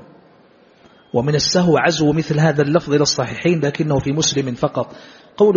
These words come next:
عائشة: "كنا نؤمر بقضاء الصوم"، قال: "ألا تراها قد عبرت بالقضاء؟" وهي دلالة على أن الوجوب قد انعقد في حق المرأة الحائض، فلما أدته بعد انسلاخ شهر رمضان سمي هذا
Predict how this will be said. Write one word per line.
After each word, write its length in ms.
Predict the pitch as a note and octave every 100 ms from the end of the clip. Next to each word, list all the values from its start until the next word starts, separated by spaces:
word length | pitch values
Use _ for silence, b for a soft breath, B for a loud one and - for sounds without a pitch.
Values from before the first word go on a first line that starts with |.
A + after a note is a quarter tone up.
| F3
عائشة: 400 | G3 G3 F3+ G3+
"كنا 540 | - A#3 G3+ F3 D#3+
نؤمر 500 | D#3+ G3+ F3 F3+ E3
بقضاء 920 | D#3 E3+ - D3+ D3+ E3+ F3+ F#3 F#3 -
الصوم"، 480 | D3+ - F3+ C#3 F#2+ - - -
قال: 180 | D3 C#3+
"ألا 240 | C#3+ D3+
تراها 520 | C#3+ D3 E3 D#3 C#3+ B2+
قد 180 | C#3+ -
عبرت 540 | B2+ C3+ C#3 C3+ C3
بالقضاء؟" 520 | C#3 C3+ C#3+ C#3 F#3+ - - b b b -
وهي 240 | B2+ D#3+ D#3+ D3+ - - C3+
دلالة 500 | C#3 D3 F#3+ G3 F#3+
على 320 | F3+ D#3+ E3+
أن 300 | - F3+ F3
الوجوب 560 | D3+ C#3+ C#3 D3+ F#3 D#3+
قد 260 | - D3
انعقد 440 | C#3+ C#3 E3+ D#3 C#3
في 160 | -
حق 300 | - D3+ -
المرأة 420 | C#3+ D3 E3 C#3 C#3+
الحائض، 520 | C3 - D#3 E3+ G#3+ G3+ G#3 B B -
فلما 420 | C#3+ E3+ D#3+ D3
أدته 640 | C#3+ C#3+ C#3 F3 D3 D3
بعد 300 | E3+ D3 C#3 B2+ -
انسلاخ 560 | D3 D3 D3+ F3+ E3+ D3+
شهر 440 | - E3 D#3+ D3
رمضان 380 | C#3+ C#3 E3 G#3
سمي 460 | - D#3 C#3+ C3+ B2+
هذا 360 | C#3+ B2+ C#3